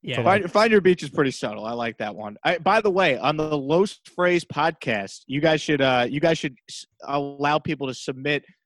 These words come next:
Speaker 3: listener suggestions on what your team name should be.
Speaker 2: I should do that.
Speaker 3: <laughs>
Speaker 2: Leo would
Speaker 1: Yeah.
Speaker 2: probably love that.
Speaker 1: I would love that. I mean, y-, y-, Chris is known for making some of the best team names we've ever had. I mean,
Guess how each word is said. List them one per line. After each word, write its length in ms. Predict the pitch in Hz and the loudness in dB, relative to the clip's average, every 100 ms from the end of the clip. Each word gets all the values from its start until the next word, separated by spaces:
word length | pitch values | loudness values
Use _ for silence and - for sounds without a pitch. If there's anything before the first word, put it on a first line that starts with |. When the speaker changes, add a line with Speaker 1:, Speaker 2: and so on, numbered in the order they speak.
| _ | _
Speaker 3:
listener 460 | 143 170 - 165 147 | -6 -6 -4 -4 -4
suggestions 760 | - 131 139 156 - 135 113 - | -4 -2 -2 -2 -4 -10 -8 -10
on 80 | |
what 180 | 131 139 | -6 -4
your 180 | 127 135 | -4 -8
team 220 | 147 160 | -8 -8
name 220 | 131 120 | -6 -8
should 180 | - 120 | -12 -12
be. 180 | 120 143 _ _ _ _ _ - | -12 -12 _ _ _ _ _ -14
Speaker 2:
I 160 | 127 120 | -8 -8
should 280 | - 135 117 | -4 -4 -4
do 120 | 120 | -6
that. 220 | 107 104 | -6 -6
Speaker 3:
<laughs> 920 | 165 131 190 214 196 196 - 214 226 127 | -6 -4 -4 -4 -10 -10 -14 -14 -18 -10
Speaker 2:
Leo 280 | 123 120 | -4 -2
would 60 | 120 | 0
Speaker 1:
Yeah. 80 | 180 | 0
Speaker 2:
probably 220 | 120 113 | -2 -4
love 240 | 113 104 | -4 -6
that. 220 | 107 107 110 _ _ - | -8 -10 -14 _ _ -6
Speaker 1:
I 140 | 147 | 0
would 140 | 160 175 | 2 2
love 180 | 220 214 | 0 0
that. 200 | 127 127 | -6 -8
I 80 | 135 | -10
mean, 300 | 135 131 139 | -8 -10 -10
y-, 160 | 139 180 - | -10 -12 -12
y-, 80 | 190 - | -12 0
Chris 220 | 269 - | 2 4
is 220 | 247 196 | 0 4
known 240 | 220 220 | 4 2
for 240 | 202 202 185 | 2 2 2
making 640 | 185 185 180 175 160 151 _ _ _ - | 0 -2 -4 -4 -4 -8 _ _ _ -6
some 140 | 185 | -2
of 60 | 180 | 0
the 60 | |
best 220 | 185 - | -2 -4
team 200 | - 175 | -4 -2
names 460 | 165 156 147 135 - | -2 -2 -4 -6 -8
we've 160 | 165 151 | -4 -2
ever 200 | 135 139 | -2 -2
had. 240 | 131 110 _ _ _ _ _ 147 | -4 -8 _ _ _ _ _ -8
I 80 | |
mean, 340 | 131 123 123 | -6 -6 -10